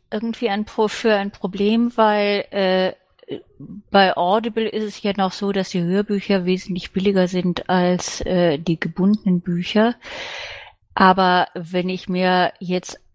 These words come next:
einfach nur, äh, die Bücher, äh,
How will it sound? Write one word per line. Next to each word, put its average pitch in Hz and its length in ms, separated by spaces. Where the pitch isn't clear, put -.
einfach 180 480
nur, 180 600
äh, 170 320
die 185 280
Bücher, 190 720
äh, 175 380